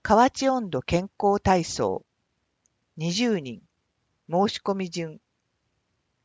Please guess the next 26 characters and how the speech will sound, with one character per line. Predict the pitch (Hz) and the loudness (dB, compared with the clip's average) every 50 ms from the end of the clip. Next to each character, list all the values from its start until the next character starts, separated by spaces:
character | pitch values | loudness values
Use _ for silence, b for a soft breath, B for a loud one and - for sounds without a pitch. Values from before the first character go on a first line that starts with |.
| _ _ _ | _ _ _
緑 | - 160 160 - 233 233 | -2 -2 0 0 -2 -2
風 | 240 262 262 240 214 170 | -2 -2 -2 0 2 2
園。 | 135 113 98 - _ _ _ _ _ _ _ _ _ _ _ _ _ _ _ _ _ _ _ _ _ | 2 0 -2 -8 _ _ _ _ _ _ _ _ _ _ _ _ _ _ _ _ _ _ _ _ _
電 | - 175 185 190 196 | 2 2 2 2 0
話、 | 196 196 185 - - _ _ _ _ _ _ _ _ | 2 2 2 2 0 _ _ _ _ _ _ _ _
九 | - - 262 269 269 277 | -6 -2 0 0 2 2
四 | 269 269 262 233 190 165 - | 2 2 2 2 0 -4 -4
九 | - - 214 196 180 165 | -2 0 0 2 0 0
の | 143 127 120 - - _ | -4 -6 -8 -10 -14 _
六 | - 165 - - 247 | -4 -4 -2 0 2
六 | 247 247 240 - 208 | 2 2 2 2 -4
七 | 165 139 131 139 143 143 | -2 -2 -2 0 0 0
零。 | 143 151 139 135 135 135 151 - _ _ _ _ _ _ _ _ _ _ _ _ _ _ _ | 0 0 0 -2 -4 -8 -14 -20 _ _ _ _ _ _ _ _ _ _ _ _ _ _ _
フ | - | 2
ァ | 233 | 2
ッ | - | 2
ク | - - | 2 -8
ス、 | - - - 135 - - _ _ _ _ _ _ _ _ _ _ _ | -10 -8 -8 -8 -10 -10 _ _ _ _ _ _ _ _ _ _ _
九 | - - 254 262 269 269 | -4 -2 0 2 2 2
四 | 262 269 262 262 226 202 | 2 2 2 2 0 -4
九 | - - - 196 180 156 | -8 -4 -2 -2 -2 -2
の | 143 135 123 117 - - | -2 -4 -6 -6 -8 -4
六 | - 156 - - 247 | -4 -6 -4 -4 0
七 | 247 247 233 196 151 127 | 2 2 2 2 0 0
零 | 139 147 156 160 | 0 0 0 0
三。 | - - - 139 - - | -2 -2 -4 -4 -4 -6